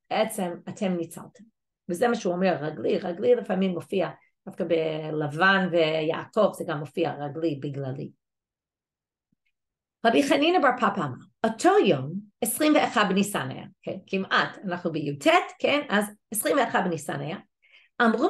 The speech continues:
מלאכי השרת לפני הקדוש ברוך הוא, "ריבונו של עולם, מי שעתיד לומר שירה על הים ביום זה, ילקה ביום זה."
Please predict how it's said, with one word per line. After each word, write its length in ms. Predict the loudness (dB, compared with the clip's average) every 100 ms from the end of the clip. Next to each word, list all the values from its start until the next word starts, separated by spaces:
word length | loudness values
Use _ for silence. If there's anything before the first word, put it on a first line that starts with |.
| 2
מלאכי 220 | 0 2
השרת 400 | 2 0 -2 -2
לפני 180 | -2 -2
הקדוש 340 | -2 -2 -4
ברוך 180 | -6 -12
הוא, 140 | -12 -4
"ריבונו 300 | 0 2 2
של 140 | -2 -6
עולם, 240 | -8 -12 -16 -6
מי 100 | -4
שעתיד 400 | -2 -2 0 2
לומר 300 | 2 0 -2
שירה 380 | -4 -2 0 2
על 100 | 2
הים 260 | 0 0
ביום 280 | 0 0 0
זה, 200 | 2 2 -2 _ _ _ _
ילקה 340 | 2 2 4 4
ביום 320 | 6 4 4 2
זה." 260 | 2 2